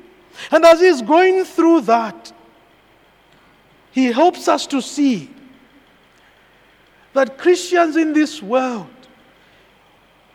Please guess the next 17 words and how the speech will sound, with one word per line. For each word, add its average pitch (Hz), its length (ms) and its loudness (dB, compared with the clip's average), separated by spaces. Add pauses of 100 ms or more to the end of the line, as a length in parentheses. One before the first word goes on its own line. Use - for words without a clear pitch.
will 285 180 2
have 269 300 0
moments 262 1120 -4 (1040)
when 294 320 -2
they 277 160 0
are 254 140 0
downcast, 208 1040 -8 (1500)
moments 311 560 -2
when 302 260 -2
they 285 320 -4 (200)
are 277 100 6
disheartened, 214 1120 -4 (1400)
moments 339 500 0
when 330 220 -2
they 320 160 -2
feel 330 320 0
sad, 277 680 -4